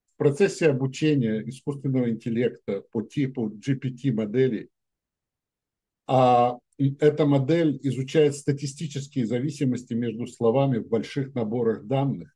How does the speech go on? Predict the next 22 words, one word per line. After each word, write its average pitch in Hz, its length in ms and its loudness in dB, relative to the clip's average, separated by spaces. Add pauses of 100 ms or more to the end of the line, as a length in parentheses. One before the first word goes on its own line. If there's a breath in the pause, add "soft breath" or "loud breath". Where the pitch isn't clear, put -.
которые 123 380 -2
состоят 113 640 -2 (120)
из 107 180 -8
миллионов 117 720 2 (360)
текстов. - 420 -8 (1300)
Затем 135 520 0
при 139 180 0
генерации 147 720 4
текста 175 560 -4
модель 110 400 0
использует 135 520 0
эту 131 200 -2
информацию 131 840 -2
о 135 160 6
вероятностных 131 1040 2
зависимостях 117 880 -6
для 117 180 -2
предсказания 117 680 -4
наиболее 110 540 -2
вероятного 123 640 0
последующего 127 640 -6
слова 127 540 -4